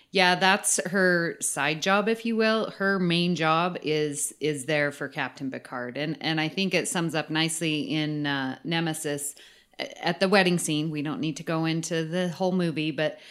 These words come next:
you know, where he, you know, is toasting her and recognizing and, you know, saying how much counseling and help and support that she has been for him. And,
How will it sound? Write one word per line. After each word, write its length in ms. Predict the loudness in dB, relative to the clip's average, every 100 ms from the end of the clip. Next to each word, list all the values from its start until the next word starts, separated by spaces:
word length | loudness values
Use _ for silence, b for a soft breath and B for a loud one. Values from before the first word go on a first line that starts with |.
| B B
you 100 | 2
know, 200 | 4 4
where 320 | 4 4 4
he, 720 | 0 2 4 6 4 0 -4 -18
you 340 | -12 2 6
know, 240 | 6 8 6
is 200 | 4 0
toasting 640 | 2 4 2 0 0 2
her 420 | 2 0 0 -2 -4
and 560 | -2 -2 -2 -4 -6 -2
recognizing 1080 | 0 0 0 0 2 2 2 2 0 -2
and, 440 | -2 -2 -2 -4 -8 b b b b
you 100 | 0
know, 160 | 0 0
saying 400 | 2 2 2 -2
how 340 | -6 0 2
much 680 | 2 2 2 0 -2 -4 -6
counseling 640 | -4 0 0 0 0 0 -2
and 400 | -4 -4 -2 -4
help 400 | -4 -2 -2 -2
and 120 | -4
support 500 | -4 -6 -4 -4 -4
that 180 | -4 -2
she 260 | 0 -2
has 200 | -2 -6
been 240 | -4 -4 -4
for 180 | -6 -8
him. 380 | -6 -6 -6
And, 160 | -10 -12